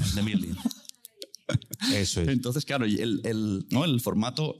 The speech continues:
Speaker 2: histor-, que se resumiría en historias en audio, yo repito que no digo que esté en auge, pero me, está teniendo un valor importante.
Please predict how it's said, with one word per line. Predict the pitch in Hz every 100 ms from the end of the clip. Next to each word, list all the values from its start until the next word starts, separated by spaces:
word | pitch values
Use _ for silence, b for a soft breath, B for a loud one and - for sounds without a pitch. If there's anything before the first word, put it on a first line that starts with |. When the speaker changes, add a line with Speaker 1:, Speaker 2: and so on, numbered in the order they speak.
| -
Speaker 2:
histor-, | 127 - - 135 147
que | 113
se | 104
resumiría | 95 101 95 113
en | 113 -
historias | 117 - - 123 123 120 117 -
en | 117 117
audio, | 139 135 151 196 330 - _ _ _ - - _ _ -
yo | - 113
repito | 110 117 127 143
que |
no | 107 113 120 123
digo | 139
que | 131
esté | - 139
en | 135
auge, | 143 131 180
pero | - - 113
me, | 123
está | 104 73 110 - 110 123 -
teniendo | 131 139
un |
valor | 131 127
importante. | 151 135 113 110 107 -